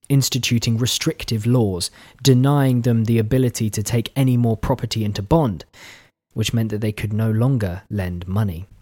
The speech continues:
As their methods of income were stripped from them and their properties began to be confiscated,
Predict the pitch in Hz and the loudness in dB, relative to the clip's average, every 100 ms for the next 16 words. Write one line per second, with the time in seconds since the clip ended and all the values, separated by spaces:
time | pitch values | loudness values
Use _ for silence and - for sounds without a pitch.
0 | _ _ _ _ _ _ _ _ _ 127 | _ _ _ _ _ _ _ _ _ -2
1 | 127 131 131 147 - 139 127 117 139 139 | 2 2 2 2 2 0 0 -2 -2 -2
2 | 127 120 113 110 - 135 - - 120 110 | 0 2 2 0 -2 -2 -4 -6 -2 0
3 | 110 101 - - 123 127 120 - 143 - | 0 -2 -8 -6 0 0 0 -2 -4 -2
4 | 120 113 117 117 120 110 117 104 - 135 | -2 -2 -4 -2 -2 -2 -4 -4 -2 -2
5 | 123 110 113 104 110 | 0 -2 -2 -2 -2